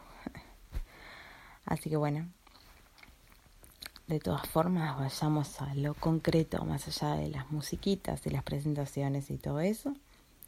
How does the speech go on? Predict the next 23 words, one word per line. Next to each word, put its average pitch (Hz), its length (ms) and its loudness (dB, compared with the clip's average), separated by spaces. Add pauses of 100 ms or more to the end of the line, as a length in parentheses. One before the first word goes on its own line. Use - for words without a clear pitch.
(580)
Eh, 151 280 0
bueno, 156 300 -2 (260)
antes 156 220 0
que - 100 -2
nada, 151 220 2
recuerden 156 400 -2
que 156 80 0
siempre 143 280 0
me 147 120 -2
pueden 147 200 2
escribir 147 300 0
a 143 40 2
mi 139 120 2
Twitter, 147 340 -2
que 131 120 -4
es - 160 -6
arroba 147 300 -2
becast. - 520 -4 (1700)
Eh, 170 800 6 (640)
y 220 80 8
me 180 280 8
pueden, 160 280 4
eh, 156 320 2